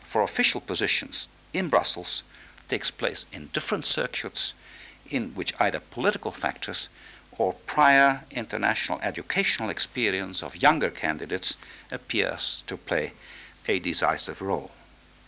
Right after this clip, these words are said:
Now let's take the European Court to speculate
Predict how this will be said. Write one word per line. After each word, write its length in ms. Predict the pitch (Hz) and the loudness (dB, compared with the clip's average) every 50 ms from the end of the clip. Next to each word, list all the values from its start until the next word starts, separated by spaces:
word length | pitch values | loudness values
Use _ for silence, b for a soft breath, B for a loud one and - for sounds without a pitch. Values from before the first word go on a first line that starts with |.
| - - - - - - - - - - - - - B B B B B B B B B B B B B B | -20 -20 -20 -20 -20 -20 -20 -20 -20 -20 -20 -20 -20 B B B B B B B B B B B B B B
Now 140 | 170 185 196 | 2 4 4
let's 220 | 202 196 196 - | 4 4 2 2
take 200 | - 185 165 - | 2 2 0 0
the 80 | - 156 | -2 -2
European 460 | 156 151 147 - - - - 110 110 | 0 0 0 -2 -2 -2 -2 -2 -2
Court 420 | - - - - - - - - - - - - - - - - - - - - - - - B B B B B B B - | -2 0 2 2 2 2 0 -10 -12 -12 -20 -20 -20 -20 -20 -20 -20 -20 -20 -20 -20 -20 -20 B B B B B B B -10
to 120 | - - | -4 -2
speculate 760 | - - - - 170 156 - - 143 123 120 120 123 - - | -2 -2 2 2 2 2 2 0 0 2 2 2 2 2 -2